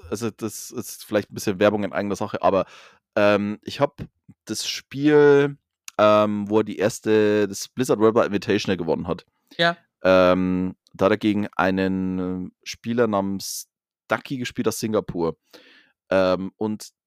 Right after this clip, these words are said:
Speaker 1: warum, da sieht man, glaub ich, warum Mad Frog so eine bedeutende Figur war, weil Mad Frog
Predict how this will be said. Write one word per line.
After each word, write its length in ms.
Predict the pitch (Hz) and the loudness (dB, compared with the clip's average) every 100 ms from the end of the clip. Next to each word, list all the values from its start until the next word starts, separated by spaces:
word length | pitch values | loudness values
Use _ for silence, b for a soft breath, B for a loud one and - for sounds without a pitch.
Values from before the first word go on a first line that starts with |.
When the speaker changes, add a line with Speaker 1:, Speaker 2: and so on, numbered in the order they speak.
| _ 95 | _ -8
Speaker 1:
warum, 560 | 104 110 151 185 202 - | -4 0 0 -2 -8 -6
da 260 | 110 127 | 0 0
sieht 200 | - 185 | 0 -6
man, 80 | 160 | -4
glaub 140 | 139 | -2
ich, 100 | 135 | -2
warum 300 | 123 117 120 104 | -4 -4 -4 -6
Mad 160 | 117 | -6
Frog 180 | - 123 | -6 -8
so 80 | - | -6
eine 80 | 120 | -6
bedeutende 400 | 98 110 120 117 | -2 0 0 -2
Figur 260 | 104 127 131 | -8 -6 0
war, 120 | 101 | 0
weil 280 | 95 95 92 | 0 -2 0
Mad 340 | 95 101 139 | 0 2 0
Frog 320 | - 117 127 | 2 0 0